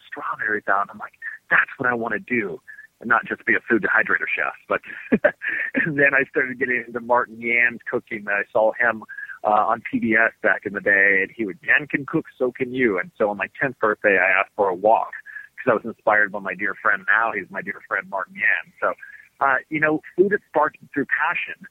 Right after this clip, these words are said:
And, uh, you know, as people, journalists that grow up, right, liking some writers, I grew up liking some chefs. And, uh, today I can count a lot of them as friends of mine, and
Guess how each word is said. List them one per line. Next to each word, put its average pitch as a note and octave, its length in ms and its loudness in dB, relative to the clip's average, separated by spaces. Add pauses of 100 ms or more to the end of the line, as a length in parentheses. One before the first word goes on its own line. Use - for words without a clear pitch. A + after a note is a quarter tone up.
And, G#2 340 2
uh, G#2+ 300 -4
you A2 80 -4
know, A2 200 2
as A2+ 200 0
people, B2+ 240 0
journalists B2+ 560 0
that A2+ 140 2
grow A2+ 220 4
up, B2+ 140 6 (360)
right, A2+ 280 2
liking A#2+ 400 -2
some A#2+ 140 -2
writers, A#2 380 4
I G2 180 2
grew A#2+ 300 0
up A#2 140 2
liking G#2 460 -6
some A#2+ 140 -6
chefs. C3+ 380 0 (100)
And, G#2 240 0
uh, G2 220 4 (100)
today A2 320 6
I G#2 80 6 (100)
can A2 140 -10
count A2+ 300 -2
a - 20 2
lot G#2 220 4
of A#2 40 -6
them A#2+ 160 -4
as A2 160 -2
friends A#2+ 240 0
of C3 60 -4
mine, D3 260 0
and G#2 160 -6